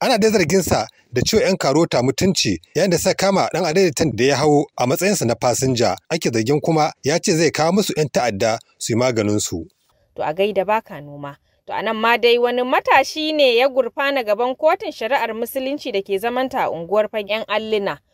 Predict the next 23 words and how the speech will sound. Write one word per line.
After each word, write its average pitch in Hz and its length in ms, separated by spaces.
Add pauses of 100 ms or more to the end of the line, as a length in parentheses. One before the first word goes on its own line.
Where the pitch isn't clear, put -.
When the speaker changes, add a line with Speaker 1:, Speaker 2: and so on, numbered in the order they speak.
(160)
Speaker 2:
bisa 180 320
zarginsa 190 680
da 180 120
satar 240 480
daddawar 160 500
miya, 165 300 (320)
laifin 202 380
da 190 80
ya 190 80
saɓa 196 460
wa 170 80
sashi 226 520
na 208 100
ɗari 190 280
da 196 100
talatin 175 520
da 185 100
uku 196 420 (260)
na 202 120
kundin 220 400
dokokin 214 540
jihar 220 320
Kano. 143 360